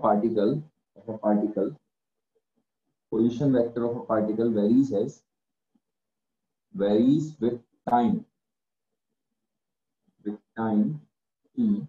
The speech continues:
as, आपको आर वेक्टर दे रखा है टी स्क्वायर आई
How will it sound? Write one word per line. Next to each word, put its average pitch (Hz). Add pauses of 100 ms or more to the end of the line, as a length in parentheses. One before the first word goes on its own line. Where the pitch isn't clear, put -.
(640)
as, 104 (1600)
आपको 117 (120)
आर 135
वेक्टर 147
दे 139
रखा 143
है 151
टी 131
स्क्वायर 127
आई 110